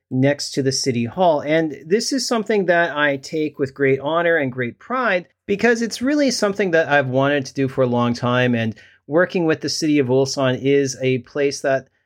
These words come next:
I really have had a goal to work with for probably as long as I've been here in Ulsan, South Korea. Now, I have worked with the city many moons ago, and it was a great experience. And that's kind of why I want to work with them again. And also,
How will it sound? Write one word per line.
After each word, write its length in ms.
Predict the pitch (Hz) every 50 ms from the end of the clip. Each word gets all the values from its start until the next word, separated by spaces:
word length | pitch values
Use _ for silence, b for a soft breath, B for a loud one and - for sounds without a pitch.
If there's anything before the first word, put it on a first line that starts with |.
| _ -
I 120 | 147 151
really 320 | 151 143 165 196 196 208 190
have 80 | 196
had 520 | - - 165 165 165 160 160 160 151 135 131 139
a 220 | 139 139 135 123
goal 420 | 117 - 127 127 131 135 139 139 135
to 320 | - 139 131 123 123 120
work 340 | 110 117 127 135 139 135 -
with 300 | 139 131 123 - _ - _
for 420 | _ - 156 156 156 151 156 151 _ _ _ _ _ _ -
probably 360 | - 208 233 294 285 269 226
as 120 | 175 135
long 380 | 131 131 135 135 143 151 151 151
as 160 | 147 131 123
I've 220 | 135 127 127 117 113
been 280 | 131 127 127 123 127
here 400 | - 95 - - 151 147 139 135
in 340 | 135 - 127 127 127 127 127
Ulsan, 680 | 110 120 123 120 - - 123 120 120 117 117 117 -
South 280 | - - 110 104 104 -
Korea. 360 | - - 151 170 175 143 - - _ _ -
Now, 240 | 156 160 160 151
I 120 | 151 156 165
have 240 | 165 202 233 247 208
worked 280 | 170 175 185 175 -
with 120 | 156 131 -
the 60 | 123
city 540 | - - 151 143 135 135 135 131 123 b b b b b b b b -
many 300 | - 139 143 147 143 139
moons 340 | 135 135 135 139 135 127 120
ago, 400 | 120 110 123 123 123 127 131 131
and 320 | 120 120 120 120 120 120
it 160 | 117 - 139 135
was 160 | 131 123 131
a 40 | 123
great 360 | 117 117 120 127 135 135 127
experience. 640 | 120 - - - 139 127 123 120 117 117 120 - 135
And 180 | 131 131 127
that's 220 | 160 175 190 - -
kind 240 | - - 254 269
of 100 | 254 214
why 220 | 180 180 175 170 170
I 20 |
want 300 | 156 135 139 135 139 135
to 80 | 135 131
work 260 | 123 127 127 123 -
with 140 | 127 123 -
them 100 | 127 123
again. 360 | 120 117 139 143 131 123 123
And 100 | 127 143
also, 560 | 151 175 202 196 - - 208 185 175 - -